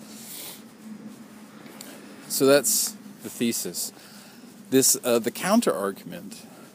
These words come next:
the antithesis, is the villain, uh, Thulsa Doom, and we get him, like, almost right away.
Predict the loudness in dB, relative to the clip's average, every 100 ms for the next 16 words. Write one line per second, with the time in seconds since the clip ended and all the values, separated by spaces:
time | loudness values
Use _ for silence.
0 | -18 -6 -2 -2 -4 -10 -12 -10 -8 -8
1 | -8 -14 -20 -20 -20 -20 -20 -20 -20 -8
2 | -2 0 2 2 0 -2 -2 -2 -6 -12
3 | -20 -20 -20 -20 -20 -20 -20 -20 -20 -20
4 | -20 -20 -20 -4 0 4 4 2 -2 -6
5 | -20 -20 -18 -14 -12 -6 -2 0 0 0
6 | 0 -2 -4 -14 -20 -20 -20 -18 -18 -18
7 | -20 -8 -4 -2 -4 -8 -16 -20 -20 -20
8 | -20 -20 -20 -4 0 2 2 2 2 2
9 | -6 -12 -16 -12 -12 -12 -16 -20 -20 -20
10 | -20 -12 -4 2 4 2 2 0 0 -2
11 | -4